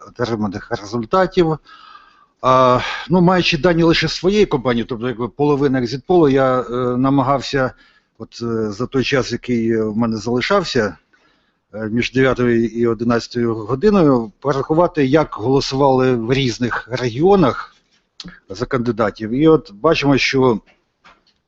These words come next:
ну, Порошенко, е, перемагає практично у всіх регіонах. На Заході за нього, е, голосували,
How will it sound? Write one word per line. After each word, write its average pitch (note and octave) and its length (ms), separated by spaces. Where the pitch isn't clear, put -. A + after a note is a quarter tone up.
ну, A2 220
Порошенко, C3+ 840
е, A2+ 220
перемагає C3+ 720
практично B2+ 560
у C#3+ 40
всіх - 480
регіонах. D3 840
На B2 140
Заході C3 720
за A#2 140
нього, B2 400
е, A#2 360
голосували, A#2+ 880